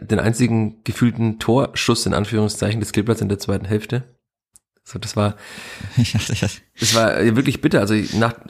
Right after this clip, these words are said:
Speaker 1: es war oft so in den vergangenen Wochen, wenn's mal ein Gegentor gab, dann hat das irgendwie so gar nicht viel bewirkt oder sogar dafür gesorgt, dass das Klippert irgendwie besser wurde. Aber jetzt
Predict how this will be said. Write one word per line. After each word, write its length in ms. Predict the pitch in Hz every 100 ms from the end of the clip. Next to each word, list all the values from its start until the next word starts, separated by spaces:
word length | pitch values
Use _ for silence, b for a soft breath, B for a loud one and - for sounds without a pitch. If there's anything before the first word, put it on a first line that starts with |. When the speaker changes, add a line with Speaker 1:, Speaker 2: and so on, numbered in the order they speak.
| -
Speaker 1:
es 140 | - 104
war 100 | -
oft 220 | 113 -
so 80 | 143
in 40 |
den 100 | 139
vergangenen 280 | - 117 120
Wochen, 180 | 117 117
wenn's 160 | 113 120
mal 80 |
ein 60 | 120
Gegentor 380 | 117 113 117 107
gab, 300 | 95 127 -
dann 100 | 123
hat 80 | 123
das 100 | 113
irgendwie 200 | 107 113
so 80 | 117
gar 140 | 107
nicht 260 | 113 - -
viel 140 | 127
bewirkt 440 | 107 98 123 151
oder 160 | - 117
sogar 220 | 117 107
dafür 240 | 107 - 107
gesorgt, 340 | 104 113 110
dass 120 | 117
das 140 | - -
Klippert 420 | 113 107 - - _
irgendwie 200 | 110 104
besser 380 | - 143 - 131
wurde. 400 | 104 107 143 190 -
Aber 140 | 107 104
jetzt 160 | 101